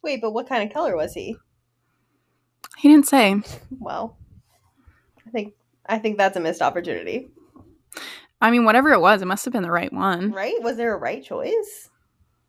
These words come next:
Speaker 1: Can you imagine? <laughs>
Speaker 2: Maybe it was more, like,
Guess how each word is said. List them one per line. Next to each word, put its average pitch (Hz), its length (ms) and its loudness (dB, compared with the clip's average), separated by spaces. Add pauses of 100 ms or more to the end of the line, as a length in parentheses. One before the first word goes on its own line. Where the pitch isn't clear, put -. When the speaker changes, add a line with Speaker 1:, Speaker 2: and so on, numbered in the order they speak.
(800)
Speaker 1:
Can 370 140 2
you 784 120 4
imagine? 233 640 2 (380)
<laughs> 415 380 2
Speaker 2:
Maybe 254 260 6
it 392 80 8
was 392 180 4
more, 247 360 6
like, 220 340 0